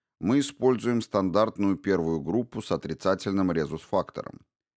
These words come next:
поскольку с ней возникновение проблем наименее вероятно.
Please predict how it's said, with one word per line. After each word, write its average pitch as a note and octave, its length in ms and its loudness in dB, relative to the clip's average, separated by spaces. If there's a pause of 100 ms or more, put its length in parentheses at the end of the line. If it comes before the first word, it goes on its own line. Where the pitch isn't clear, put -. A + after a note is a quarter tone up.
(100)
поскольку E2+ 460 -4
с - 120 -8
ней B2 200 2
возникновение G#2 840 0
проблем E2+ 560 -2
наименее E2 560 0
вероятно. C#2+ 640 -6